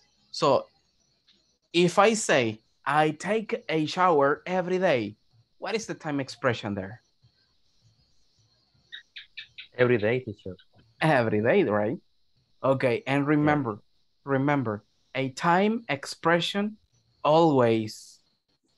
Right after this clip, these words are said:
Speaker 1: most of the time, goes at the end, at the end of the sentence, not in the middle,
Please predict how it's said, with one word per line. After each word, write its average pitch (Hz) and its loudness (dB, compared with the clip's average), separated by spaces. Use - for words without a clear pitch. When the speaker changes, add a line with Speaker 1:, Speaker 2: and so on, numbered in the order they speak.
Speaker 1:
most 165 4
of 139 2
the 127 -2
time, 131 -4
goes 160 4
at 120 -4
the 120 0
end, 107 0
at 117 -6
the 123 -2
end 143 0
of 160 -4
the 131 -2
sentence, 107 -10
not 127 0
in 131 -4
the 117 -2
middle, 113 0